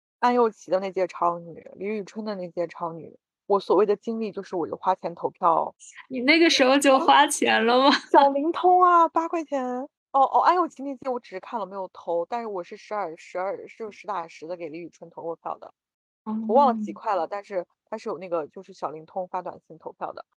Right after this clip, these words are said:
Speaker 1: 我还经历了《我行我秀》，加油好男儿，甚至我还追过一个非常偏门的，就是柳岩出来的一个选秀，叫猫人魅力主持秀。
Speaker 2: 哦，这个我也看过。<laughs>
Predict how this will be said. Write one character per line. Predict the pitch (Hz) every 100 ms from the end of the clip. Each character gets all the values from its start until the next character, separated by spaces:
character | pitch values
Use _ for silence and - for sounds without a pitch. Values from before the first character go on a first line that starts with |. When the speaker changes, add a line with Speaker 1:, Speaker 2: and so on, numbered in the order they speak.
| _ _
Speaker 1:
我 | 202
还 | 202 196
经 | 202 233
历 | 233
了 | 220 185
《我 | 175 165
行 | - 156
我 | 190 165
秀》， | - 202 165 - _ _ _ _
加 | 233 220
油 | 202
好 | - 170
男 | 160 156
儿， | 170 156 160 156 _ _ _ _ - _
甚 | 330 262
至 |
我 | 254
还 | 208 175 196
追 | 247 240
过 | 220 220 196
一 | 185
个 | 170 208 190 180
非 | 190 233
常 | 233 196
偏 | - 233
门 | 220 196 160
的， | 165
就 | 190
是 | 190
柳 | 190 175
岩 | 156 151 175
出 | -
来 | 226 185
的 | 156
一 | 147
个 | - 151 - _ _
选 | _ 180 165
秀， | - 185 160
叫 | 185 175
猫 | 196 226 226
人 | 190
魅 | 185 208
力 | 190 180
主 | 165 151
持 | - - 165
秀。 | - 175 - - _ _ _ _ _ _
Speaker 2:
哦， | 277 294
这 | 294 320
个 | 285
我 | 220
也 | 226 208
看 | - 226 214
过。 | 233 240
<laughs> | - - - - - - - - - - _ _ 440 440 381